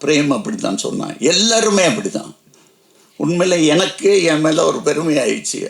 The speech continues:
அட பாவமே, இப்பவும் ஜனங்க நம்மளை நல்லவன் நம்பிட்டு இருக்காங்களே. ஆனா உண்மையில நான் இவங்க சொல்றதோட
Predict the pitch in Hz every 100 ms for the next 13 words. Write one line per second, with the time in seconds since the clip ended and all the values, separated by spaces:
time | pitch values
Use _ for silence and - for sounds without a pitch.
0 | - 139 202 - 143 - 170 - - -
1 | - 214 220 165 165 175 175 156 151 143
2 | 143 139 160 175 156 139 127 131 143 135
3 | 113 107 104 98 85 - - - - -
4 | - - - - - - - - - -
5 | - - - 214 185 156 - - - -
6 | - - - - - - 165 170 180 196
7 | 180 170 - - - - - _ - -
8 | - 147 143 143 - - - - - 151
9 | - 135 165 156 143 175 156 180 160 143
10 | 139 143 -